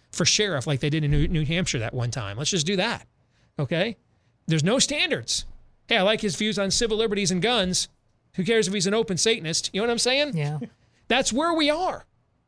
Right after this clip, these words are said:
Speaker 1: The truth is unattainable increasingly in our culture, and we're less and less interested in it. It's still out there.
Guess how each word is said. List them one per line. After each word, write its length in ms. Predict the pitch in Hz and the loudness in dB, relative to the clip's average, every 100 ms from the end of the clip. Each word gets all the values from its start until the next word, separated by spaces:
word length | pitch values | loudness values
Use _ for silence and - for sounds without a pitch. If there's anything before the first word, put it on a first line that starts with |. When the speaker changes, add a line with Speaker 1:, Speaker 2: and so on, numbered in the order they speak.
| _ _ - | _ _ -6
Speaker 1:
The 120 | 190 | -4
truth 460 | - - 277 311 - | 0 0 0 -2 -2
is 180 | 247 - 220 | -4 -4 -2
unattainable 760 | 247 214 - 240 208 127 95 _ _ _ _ _ _ - | -2 -2 -2 -2 -2 -2 -8 _ _ _ _ _ _ -6
increasingly 760 | 165 - 254 - 214 180 170 | -4 -2 -2 0 0 0 -2
in 80 | 160 | 0
our 120 | 151 | -2
culture, 400 | - 135 - - _ _ _ _ _ _ _ _ _ | -4 -6 -6 -12 _ _ _ _ _ _ _ _ _
and 100 | 170 | -2
we're 100 | 160 | 0
less 300 | 160 202 208 | 2 0 0
and 120 | 214 196 | -2 0
less 200 | 185 - | -2 -2
interested 480 | - 180 - 131 | 0 0 0 -2
in 80 | 104 | -4
it. 100 | 85 _ _ _ _ _ _ _ _ _ _ _ _ _ _ _ _ _ _ _ _ _ _ - | -10 _ _ _ _ _ _ _ _ _ _ _ _ _ _ _ _ _ _ _ _ _ _ 0
It's 100 | 170 | 0
still 180 | 240 220 | 2 2
out 200 | 233 - | 0 0
there. 240 | 165 143 | -2 -2